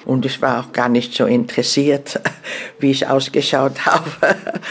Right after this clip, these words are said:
Auch was ich angehabt habe, hat mich eigentlich gar nicht interessiert. Und noch immer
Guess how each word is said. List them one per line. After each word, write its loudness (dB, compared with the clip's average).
Auch 0
was -2
ich -4
angehabt 0
habe, -8
hat -8
mich -4
eigentlich -2
gar -2
nicht -2
interessiert. -4
Und 0
noch 2
immer 6